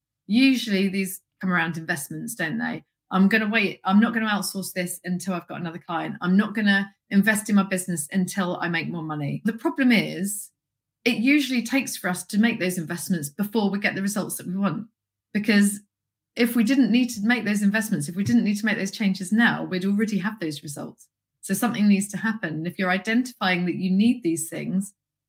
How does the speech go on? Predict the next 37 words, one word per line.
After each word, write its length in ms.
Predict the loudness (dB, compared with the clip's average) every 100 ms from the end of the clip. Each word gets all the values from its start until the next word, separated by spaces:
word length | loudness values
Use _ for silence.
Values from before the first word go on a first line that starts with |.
| _ -2
but 100 | 0
you're 100 | 2
waiting, 640 | 2 0 -2 -6 -4 -2
it's 120 | -2 -2
a 60 |
waiting 380 | -2 -4 -4 -8
game. 340 | -6 -8 -10 -14 _ _ -6
You 120 | 0
basically 420 | 2 2 -2 -4
wait 260 | 0 0 -2
forever. 440 | -2 -2 -2 -10 -2
We 180 | 2
have 140 | 2 0
to 80 | -6
create 320 | -2 -2 2
these 180 | 0 0
changes 460 | 2 2 2 0 0
first 280 | 0 0 -4
to 60 |
change 320 | -4 0 0 0
our 60 |
results. 440 | -4 -4 -4 -4 -6
The 100 | -2
results 420 | 0 0 -2 -6 -4
aren't 300 | 0 0 0
just 160 | -8
gonna 140 | -6 -6
change 320 | -4 -6 -6
by 100 | -10
themselves. 560 | -8 -10 -10 -12 -14 _ _ _
Like, 240 | -2 0 2
we 140 | 4
have 160 | 2 0
to 100 | -6
make 220 | -6 -6
those 200 | -10 -10
changes. 600 | -10 -10 -10 -12 -12 -16